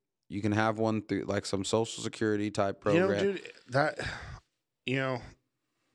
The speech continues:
Speaker 2: it's weird. That's a hard one because old people now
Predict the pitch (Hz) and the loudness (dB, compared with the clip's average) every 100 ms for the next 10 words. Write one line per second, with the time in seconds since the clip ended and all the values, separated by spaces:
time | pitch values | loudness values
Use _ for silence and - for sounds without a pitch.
0 | _ _ 135 117 117 127 104 85 - 117 | _ _ -2 -2 -2 -2 -4 -8 -8 -4
1 | 120 110 123 117 107 92 98 107 107 120 | -2 2 2 2 -4 -6 -6 -6 -2 -2
2 | 120 135 131 135 107 101 120 117 | -2 -4 -4 -4 -4 -4 -4 -4